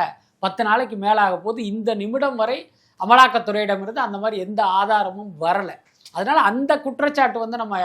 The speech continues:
கருத்துல எடுத்துக்கணும்னு அவசியம் இல்லை. அது அரசியல் ரீதியாக தி மு க மீது பார்த்தீங்கன்னா ஒரு கரை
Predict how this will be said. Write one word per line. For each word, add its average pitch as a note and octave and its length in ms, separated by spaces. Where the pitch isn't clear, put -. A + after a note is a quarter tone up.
கருத்துல A3+ 440
எடுத்துக்கணும்னு G3+ 560
அவசியம் G#3+ 420
இல்லை. A3+ 160
அது D4+ 120
அரசியல் C4+ 520
ரீதியாக A#3 520
தி B3+ 120
மு C#4+ 200
க A#3 160
மீது A3+ 240
பார்த்தீங்கன்னா A3 400
ஒரு G#3+ 200
கரை G#3+ 280